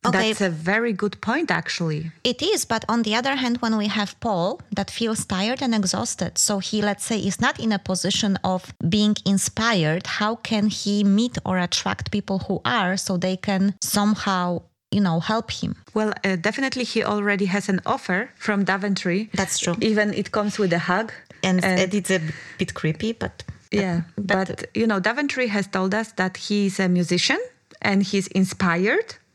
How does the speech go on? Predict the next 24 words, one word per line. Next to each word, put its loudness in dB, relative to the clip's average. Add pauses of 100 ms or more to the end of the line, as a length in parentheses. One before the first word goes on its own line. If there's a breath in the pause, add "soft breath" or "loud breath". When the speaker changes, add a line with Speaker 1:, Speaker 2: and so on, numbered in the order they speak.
(140)
Speaker 2:
and 4
he 0
makes 2
commitments. 0 (100)
And 2
even 0
the 0
bodega 0
thing -4
doesn't -4
come, -2
you 0
know, 0
his -8
way, 0
uh, 0
like, -4
to -2
stop -2
him -4
from 0
achieving 0
his 0
dreams. -4